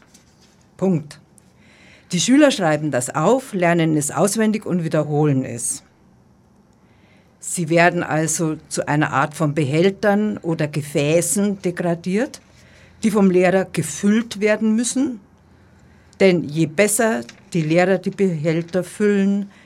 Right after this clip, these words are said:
desto bessere Lehrer sind sie dann. So wird Erziehung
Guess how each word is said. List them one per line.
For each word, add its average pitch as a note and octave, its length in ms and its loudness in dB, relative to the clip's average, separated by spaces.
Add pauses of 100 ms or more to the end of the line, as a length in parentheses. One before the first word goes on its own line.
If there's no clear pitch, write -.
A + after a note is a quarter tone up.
(100)
desto D#3+ 300 -4
bessere D#3+ 500 -2
Lehrer D3+ 460 0
sind C#3 420 -2
sie B2+ 160 -8
dann. A2+ 320 -8 (1500)
So A#3+ 380 2
wird B3 260 2
Erziehung G3+ 840 0